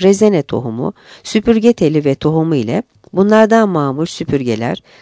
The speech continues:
kapari, kebere, harnup, keçi boynuzu, harnup çekirdeği, zerdali çekirdeği, kayısı çekirdeği, kişniş,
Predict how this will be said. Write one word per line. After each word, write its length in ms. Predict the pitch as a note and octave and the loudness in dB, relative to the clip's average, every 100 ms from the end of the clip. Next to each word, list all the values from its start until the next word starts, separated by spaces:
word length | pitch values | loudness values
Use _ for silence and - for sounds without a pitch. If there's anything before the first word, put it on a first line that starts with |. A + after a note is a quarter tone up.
| - | -4
kapari, 520 | G#3 - G3 B2 E3 _ - | -2 2 2 0 -4 _ 0
kebere, 460 | F3 E3+ D#3 A2+ D3+ - - | 2 4 2 0 -4 -12 -6
harnup, 600 | F3 G3 F3+ D3 - - | 0 2 2 -2 -6 -4
keçi 280 | E3+ F3+ | -2 0
boynuzu, 520 | D#3+ A#2 A#2 A#2 - G#3+ - - - | 0 0 -2 -4 -4 -4 -8 -20 0
harnup 380 | F3 G#3+ A#3+ | 2 2 0
çekirdeği, 720 | - D3+ - B2+ A2 G#2+ F3 A3 - | 0 -2 -2 -4 -2 -2 -2 -6 -6
zerdali 600 | D3+ E3+ E3+ F3+ F#3+ G#3 | 2 4 4 4 2 0
çekirdeği, 680 | - C3+ A#2+ G#2+ G#2+ C#3 G3+ - _ | -2 -4 -4 -4 -4 -4 -8 -14 _
kayısı 340 | - F#3 G#3 A3 | 0 2 2 -2
çekirdeği, 760 | - C#3 C3+ A#2+ A2 A2 F#3+ | -2 -2 -4 -4 -4 -4 -6
kişniş, 640 | - G#2 - D3 C#3+ - | -6 -4 -2 -2 -2 -4